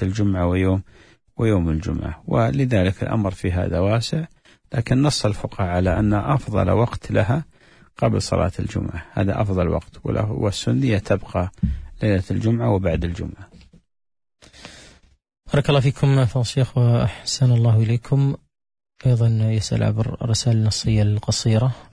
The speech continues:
Speaker 2: عبر الرقم ستة ستة ثمانية ثمانية. يقول، آه، يقول: "بعد أن أحرمت للعمرة"،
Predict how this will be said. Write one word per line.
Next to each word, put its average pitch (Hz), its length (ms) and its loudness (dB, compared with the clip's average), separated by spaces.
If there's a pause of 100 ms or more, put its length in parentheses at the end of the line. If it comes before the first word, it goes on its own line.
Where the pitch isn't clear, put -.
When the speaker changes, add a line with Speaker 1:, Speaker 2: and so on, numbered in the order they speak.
Speaker 2:
عبر 110 260 2
الرقم 107 540 0
ستة - 320 -4
ستة - 440 -2 (580)
ثمانية 107 460 2
ثمانية. 107 600 0 (1000)
يقول، 110 600 2 (1600)
آه، 104 720 2
يقول: 113 220 -2
"بعد 113 260 0
أن 110 160 2
أحرمت 135 460 -2
للعمرة"، 120 540 2